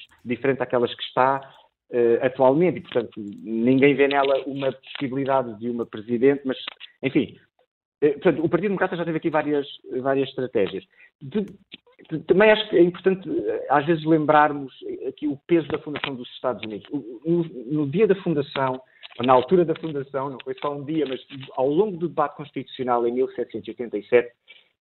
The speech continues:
eh, a América notou que ia ser um país muito grande e que alguns procedimentos democráticos podiam, eh, ter as suas dificuldades, eh, pelas diferenças entre as pessoas, pela forma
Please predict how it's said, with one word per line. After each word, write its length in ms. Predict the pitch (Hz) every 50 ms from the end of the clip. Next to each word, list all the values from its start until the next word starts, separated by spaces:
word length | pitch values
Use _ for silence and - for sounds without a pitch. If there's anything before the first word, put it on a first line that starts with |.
| _ _ _ _ _
eh, 200 | - 147 147 - -
a 80 | 156
América 400 | 151 156 160 170 175 170 170 170
notou 260 | 160 156 143 - 170 156
que 160 | - 156 156
ia 60 | 143
ser 80 | - 147
um 80 | 135
país 220 | - 143 135 117 117
muito 280 | 135 143 135 - -
grande 480 | 104 120 120 120 123 123 113 117 123 117 -
e 80 | - 131
que 200 | - - 147 139
alguns 280 | 120 131 127 156 170 165
procedimentos 500 | - - - - - 120 110 101 113 117
democráticos 560 | 127 131 117 - 131 131 131 135 127 - - - -
podiam, 440 | - 127 117 135 143 156 143 143 143 139 139 139
eh, 160 | 190 196 185 - -
ter 200 | 143 139 139 135
as 100 | 120 - -
suas 260 | - 147 143 120 110
dificuldades, 720 | 131 123 - 131 120 - 120 113 101 117 117 120 120 - - - - - - - - - - - _ _ _
eh, 220 | - 104 104 107 101 98 -
pelas 480 | 117 110 104 107 107 107 104 104 101 92 - - - -
diferenças 480 | 92 90 113 107 - 113 113 - - 120
entre 160 | 107 117 117
as 100 | 110 -
pessoas, 680 | - - - - 147 151 151 143 139 135 131 123 117 113 - - - _ _
pela 360 | - 113 107 107 110 107 101 - - -
forma 340 | - 127 123 120 117 117 113